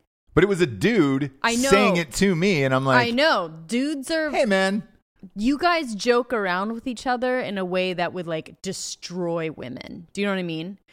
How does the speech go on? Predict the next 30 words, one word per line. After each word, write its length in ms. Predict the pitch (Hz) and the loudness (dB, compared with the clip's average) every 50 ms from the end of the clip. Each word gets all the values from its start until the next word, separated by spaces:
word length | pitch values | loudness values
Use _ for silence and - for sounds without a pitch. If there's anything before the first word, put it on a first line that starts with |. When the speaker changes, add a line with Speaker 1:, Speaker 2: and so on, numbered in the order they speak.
| _ - - - | _ -12 -8 -6
Speaker 2:
Like, 140 | 208 185 | -2 -2
if 100 | 233 185 | -2 -2
we 300 | 185 196 190 226 240 269 | -2 -4 -4 -2 -2 -2
joked 400 | 240 220 220 247 233 220 226 - | -2 0 0 0 0 0 -2 -4
around 300 | 226 196 180 160 160 170 | -4 -4 -2 -4 -4 -4
with 120 | 185 190 170 | -6 -6 -8
each 160 | 214 190 - | -10 -8 -4
other 300 | 214 196 196 202 214 214 | -4 -2 0 0 0 -2
in 160 | 185 180 190 | -2 -2 -4
the 80 | 185 175 | -4 -2
way 200 | 170 180 180 175 | 0 0 0 0
that 140 | 165 175 180 | -2 -4 -6
you 140 | 180 165 170 | -6 -8 -8
guys 360 | 156 - 175 165 165 175 170 | -4 0 0 0 0 -2 -6
do, 500 | - - 175 170 170 175 208 247 330 381 - _ _ _ _ _ _ _ _ _ _ _ _ _ _ _ _ _ _ _ _ _ _ _ _ _ _ _ _ | -8 -8 -6 -6 -4 -4 -4 -4 -4 -6 -10 _ _ _ _ _ _ _ _ _ _ _ _ _ _ _ _ _ _ _ _ _ _ _ _ _ _ _ _
we're 140 | - 196 214 | -6 -4 -2
not 180 | 208 202 202 190 | 0 0 0 -2
equal. 360 | 175 156 - - - - - - | -4 -6 -8 -12 -16 -16 -12 -2
Speaker 1:
Here's 240 | - 127 127 113 | 0 2 2 2
the 80 | 95 113 | 0 0
problem. 420 | - 135 131 139 107 87 78 73 - _ _ _ _ _ _ _ | 0 0 0 0 0 -4 -6 -8 -10 _ _ _ _ _ _ _
He 100 | 104 101 | -4 -2
wasn't 280 | 107 120 107 104 98 | -2 0 0 -2 0
joking. 380 | 92 104 101 95 - 76 69 - _ _ _ _ _ _ - | 2 2 2 2 0 -6 -14 -14 _ _ _ _ _ _ -18
So 340 | - - 120 110 104 - - | -2 2 2 2 2 2 -4
somebody 400 | - - - 196 214 208 170 127 | -8 -6 -4 -2 0 0 0 2
wrote 320 | 110 123 123 120 120 - | 2 2 0 0 -2 0
back 300 | 92 113 107 104 - - - | 0 2 2 0 -2 -6 -4
underneath 480 | 113 101 101 95 90 90 90 85 - - | -4 -2 -2 -2 -2 -2 -4 -4 -4 -4
it. 320 | 78 78 78 - - - | -4 -4 -6 -8 -12 -14